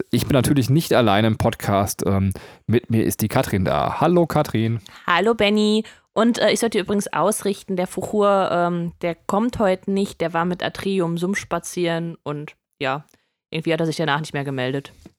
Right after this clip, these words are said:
Speaker 1: Tja, tja, passiert. Ähm, manchmal hat man einfach, äh, kein Glück im Leben, ne? Also, so ist das halt. Ähm, so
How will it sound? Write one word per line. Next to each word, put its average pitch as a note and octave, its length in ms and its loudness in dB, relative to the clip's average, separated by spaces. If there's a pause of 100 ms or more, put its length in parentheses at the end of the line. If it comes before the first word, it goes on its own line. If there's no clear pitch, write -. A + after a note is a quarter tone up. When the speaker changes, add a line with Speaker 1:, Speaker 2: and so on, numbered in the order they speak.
(160)
Speaker 1:
Tja, A#2 180 4 (260)
tja, G2 200 2 (220)
passiert. D3+ 460 4 (300)
Ähm, A#2 300 4 (1300)
manchmal D3 320 6
hat C3 100 4
man A#2 140 4
einfach, F#2+ 560 2
äh, G#2+ 460 4
kein G#2+ 200 4
Glück A2 220 2
im G2 140 2
Leben, F2+ 260 2
ne? B2 280 4 (100)
Also, G2+ 400 4
so G#2+ 160 0
ist - 200 0
das F2+ 220 0
halt. F2+ 400 0
Ähm, F#2+ 320 0 (300)
so A2 240 2